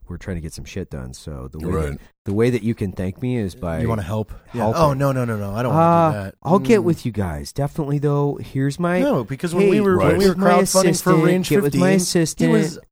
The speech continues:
Speaker 3: on a film and sent us, sent us a video to help promote it.
Speaker 1: Yeah.
Speaker 2: Well, you know, so here's, so here's the point. Like, you know, i-, as an actor, as a musician, as, you know, a performer,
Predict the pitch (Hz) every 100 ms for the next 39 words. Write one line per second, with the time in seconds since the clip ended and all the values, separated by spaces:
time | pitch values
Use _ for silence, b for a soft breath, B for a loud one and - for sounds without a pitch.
0 | _ 185 220 - - 254 139 113 - 139
1 | 120 104 - - - - - - - 175
2 | 175 170 139 131 135 135 131 110 110 120
3 | 110 95 92 - _ _ _ _ 87 80
4 | 71 69 - - 147 160 160 - 165 156
5 | 160 - 147 135 143 117 92 120 90 82
6 | 104 98 98 113 107 104 95 117 127 120
7 | 107 107 110 113 131 127 110 98 92 98
8 | 92 98 104 110 98 95 87 104 98 92
9 | 92 98 - 98 98 104